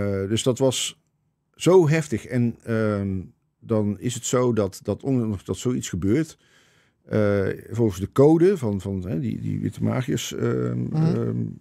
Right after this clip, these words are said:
Speaker 1: eh, bond van witte magiërs,
Speaker 2: <laughs> Ja.
Speaker 1: ehm,
Speaker 2: De
Speaker 1: dat
Speaker 2: tien
Speaker 1: die
Speaker 2: gebo-, de, de geboden van de
Speaker 1: Ja,
Speaker 2: magiërs.
Speaker 1: dat die, eh, dat, dat, ehm, ik toen uit emotie en, en woede natuurlijk, hè, voor het verlies van mijn, eh, van mijn dierbaren,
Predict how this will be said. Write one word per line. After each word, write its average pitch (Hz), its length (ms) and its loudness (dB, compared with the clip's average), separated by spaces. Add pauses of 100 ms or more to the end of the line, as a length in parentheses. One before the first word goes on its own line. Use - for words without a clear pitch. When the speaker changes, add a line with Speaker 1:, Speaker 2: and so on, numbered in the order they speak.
(300)
Speaker 1:
eh, 123 80 -2 (220)
bond 117 420 -2
van 107 140 -2
witte 107 200 -2
magiërs, - 500 -4 (200)
Speaker 2:
<laughs> - 160 -20
Ja. 160 80 -4 (260)
Speaker 1:
ehm, 120 120 2 (480)
Speaker 2:
De - 80 -8
Speaker 1:
dat 131 80 8
Speaker 2:
tien 196 80 4
Speaker 1:
die 180 100 8
Speaker 2:
gebo-, 165 120 4
de, 170 120 2
de 160 80 0
geboden 170 580 0
van 147 120 -4
de 147 60 0
Speaker 1:
Ja, 151 60 2
Speaker 2:
magiërs. 151 540 -2
Speaker 1:
dat 120 180 2
die, 120 500 2
eh, 104 460 -2
dat, 117 220 -2
dat, 120 140 0 (320)
ehm, 104 580 -2
ik 117 200 -2
toen 107 260 0
uit 104 280 -4
emotie 135 680 4 (760)
en, 107 260 0
en 101 220 0
woede 117 340 4
natuurlijk, 107 560 -4 (120)
hè, 127 160 -4
voor 107 140 -6
het - 100 -10
verlies 107 360 0
van 98 140 -6
mijn, 92 380 -6
eh, 50 180 -10 (140)
van 98 180 -6
mijn 95 140 -2
dierbaren, 113 640 -4